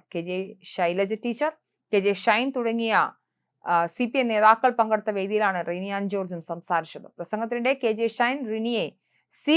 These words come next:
പി എമ്മിലേക്ക് സ്വാഗതം ചെയ്യുകയായിരുന്നു. എന്തായാലും വിശദീകരണവുമായി റിനി ആൻ ജോർജ് രംഗത്തെത്തിയിട്ടുണ്ട്. തനിക്കെതിരെ കൂടുതൽ ആക്രമണമാണ് ഉന്നയിക്കാൻ പോകുന്നതെങ്കിൽ അടിസ്ഥാനപരമായി താൻ കൂടുതൽ കാര്യങ്ങൾ വെളിപ്പെടുത്തലുമെന്നൊരു കാര്യം കൂടി റിനി, ആ, മാധ്യമങ്ങളോട്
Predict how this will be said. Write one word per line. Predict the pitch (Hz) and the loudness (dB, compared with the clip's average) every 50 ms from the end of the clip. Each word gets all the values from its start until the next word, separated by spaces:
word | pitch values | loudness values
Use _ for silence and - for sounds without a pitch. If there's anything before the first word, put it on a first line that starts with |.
| 339 330 | 4 4
പി | - 349 | 2 2
എമ്മിലേക്ക് | 294 254 240 226 202 190 185 196 180 165 - - 185 - | 2 2 2 0 0 0 2 4 4 4 2 0 -8 -14
സ്വാഗതം | - - 196 190 190 196 208 214 208 214 185 165 170 - | -6 2 4 6 6 6 6 2 0 -2 -2 -4 -6 -6
ചെയ്യുകയായിരുന്നു. | - 190 180 185 180 190 190 185 190 196 196 | -4 -4 -4 -2 -2 -2 -2 -2 -2 -2 -2
എന്തായാലും | 202 202 208 214 214 214 196 190 190 185 | 0 0 0 0 -2 -4 -6 -8 -10 -10
വിശദീകരണവുമായി | 180 - 202 202 214 220 208 208 214 214 214 214 208 208 202 190 | -8 -4 -2 -2 -2 -2 -2 -2 -4 -4 -4 -4 -6 -6 -6 -6
റിനി | 196 196 202 208 214 | -6 -6 -6 -4 -4
ആൻ | 214 220 202 | -2 -2 0
ജോർജ് | 214 208 208 208 196 185 | -2 0 0 0 0 0
രംഗത്തെത്തിയിട്ടുണ്ട്. | 185 185 185 208 196 208 196 - 220 220 214 220 214 214 208 208 | 0 0 -2 -2 0 -2 -4 -2 -4 -4 -4 -4 -4 -2 -2 -2
തനിക്കെതിരെ | 208 220 214 - 247 240 254 269 254 240 - - _ _ _ _ _ - 302 | -2 0 0 0 2 4 6 6 6 6 4 0 _ _ _ _ _ 2 4
കൂടുതൽ | 311 330 370 392 392 359 302 277 269 | 6 8 10 12 12 12 12 12 12
ആക്രമണമാണ് | 262 - - 269 262 262 254 240 226 214 196 190 185 180 185 185 | 10 8 6 4 6 8 6 6 6 6 6 6 4 2 0 -2
ഉന്നയിക്കാൻ | 190 196 196 196 185 202 196 180 170 180 - | -4 -4 -4 -4 -2 0 0 0 -2 -2 -4
പോകുന്നതെങ്കിൽ | 175 185 190 208 220 220 208 214 214 208 226 226 247 247 - _ - - - | -4 -4 -2 -4 -4 -2 -2 -2 -2 -2 -4 -4 -6 -8 -12 _ -16 -12 -10
അടിസ്ഥാനപരമായി | 175 180 180 - 208 202 214 202 202 196 196 208 202 196 190 202 | -10 -6 -2 0 2 2 2 2 0 0 -2 -2 -4 -4 -2 -2
താൻ | 190 196 202 185 202 | -2 -2 -2 -4 -2
കൂടുതൽ | 202 214 233 240 247 233 214 - | 0 2 4 4 4 4 6 6
കാര്യങ്ങൾ | 202 196 202 208 208 202 190 190 | 4 4 4 0 -4 -4 -2 -2
വെളിപ്പെടുത്തലുമെന്നൊരു | 202 208 202 - 247 233 226 254 240 233 226 214 214 220 214 214 208 190 175 - _ _ _ _ _ - | -2 -2 0 0 -2 0 2 0 0 2 0 -2 -2 0 2 2 2 2 0 -6 _ _ _ _ _ 2
കാര്യം | 202 196 202 220 240 233 | 4 6 6 4 2 0
കൂടി | 240 226 247 226 214 220 | 0 0 0 0 0 -2
റിനി, | 208 214 214 202 196 185 170 - - - - - | -2 -2 -4 -4 -6 -6 -10 -14 -16 -12 -8 -6
ആ, | 165 165 165 170 180 _ _ _ _ _ _ - - 190 | -4 -4 -6 -6 -10 _ _ _ _ _ _ -8 -2 0
മാധ്യമങ്ങളോട് | 185 180 185 - - 208 214 214 214 214 214 214 | 0 0 0 -2 -2 -2 -2 0 0 0 0 0